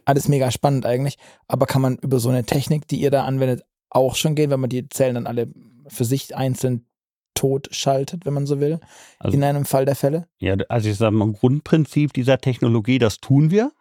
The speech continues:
Speaker 2: Ähm,
Speaker 1: Mhm.
Speaker 2: das heißt, sobald ich ausschalte, äh, macht's halt, macht nicht Klick, sind ja Leistungshalbleiter, aber erstmal schalte ich das System in ganz viele Niederspannungsbatterien. So, das hat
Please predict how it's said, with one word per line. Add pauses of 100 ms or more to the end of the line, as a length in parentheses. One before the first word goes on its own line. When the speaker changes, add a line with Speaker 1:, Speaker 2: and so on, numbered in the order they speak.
(120)
Speaker 2:
Ähm, (320)
Speaker 1:
Mhm.
Speaker 2:
das
heißt,
sobald
ich
ausschalte, (140)
äh, (360)
macht's
halt,
macht
nicht
Klick,
sind
ja
Leistungshalbleiter, (260)
aber
erstmal
schalte
ich
das
System
in
ganz
viele
Niederspannungsbatterien. (320)
So,
das
hat